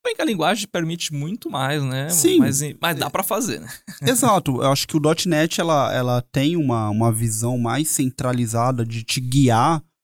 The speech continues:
Speaker 2: pra uma arquitetura X ou Y, porque os modelos te entregam isso e o Node não, tá aqui. E aí quem cria é a comunidade. E, e isso tem os seus benefícios, óbvio, não,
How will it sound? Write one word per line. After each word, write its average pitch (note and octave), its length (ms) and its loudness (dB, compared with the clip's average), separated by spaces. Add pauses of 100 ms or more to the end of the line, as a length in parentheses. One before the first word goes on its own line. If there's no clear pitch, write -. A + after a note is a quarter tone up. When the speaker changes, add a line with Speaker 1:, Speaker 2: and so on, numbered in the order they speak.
(140)
Speaker 2:
pra B2+ 120 2
uma A#2+ 160 0
arquitetura B2+ 760 0
X C#3 480 0
ou B2 120 4
Y, C#3 420 0
porque A2+ 320 -4
os A2+ 160 0
modelos A#2+ 560 0
te - 140 -4
entregam A2+ 420 0
isso E3+ 240 -2
e - 20 -2
o - 20 0
Node E3+ 220 2
não, E3+ 200 0
tá E3+ 80 -8
aqui. C#3 280 0 (540)
E D3 80 4
aí D3 160 6
quem F3+ 180 2
cria F3 300 2
é - 20 2
a E3+ 40 0
comunidade. E3+ 840 2 (420)
E, C#3+ 280 0
e F3+ 220 2
isso A3 220 0
tem F#3 400 2
os C#3+ 100 2
seus B2 180 -2
benefícios, C#3 680 2
óbvio, B2 400 2
não, A#2+ 380 0